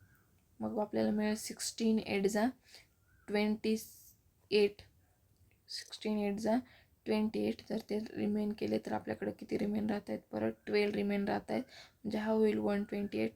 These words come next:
परत सिक्स्टीन एट जा वन ट्वेंटी एट, म्हणजेच आपल्याला मिळेल टू एट एट डिवाइड टू. जर याला परत टूने डिवाइड केलं, टू वन जा टू, टू वन जा टू,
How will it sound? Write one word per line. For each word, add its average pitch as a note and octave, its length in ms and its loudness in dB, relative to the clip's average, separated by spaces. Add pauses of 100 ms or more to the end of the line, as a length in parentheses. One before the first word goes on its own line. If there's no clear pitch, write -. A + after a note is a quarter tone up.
परत - 1300 -8
सिक्स्टीन A3 640 -2 (680)
एट G3+ 240 -2
जा A3 180 4 (880)
वन G#3 220 4
ट्वेंटी G3+ 400 -2
एट, A3+ 120 2 (100)
म्हणजेच G#3 400 0
आपल्याला G#3 360 0
मिळेल G#3 300 0 (200)
टू A3+ 200 4 (360)
एट G3 280 2
एट A3 260 2 (120)
डिवाइड G3+ 320 4 (140)
टू. A#3+ 160 2 (460)
जर G#3 140 -2
याला G#3 220 2
परत A3 320 -2 (100)
टूने G#3+ 280 2
डिवाइड G#3 300 2
केलं, G#3 160 -2 (100)
टू G3+ 140 0
वन G3+ 140 0
जा G#3 100 -2 (120)
टू, A#3+ 180 2 (160)
टू G#3 140 -4
वन G3+ 120 2
जा G3+ 120 -2 (120)
टू, A#3+ 160 2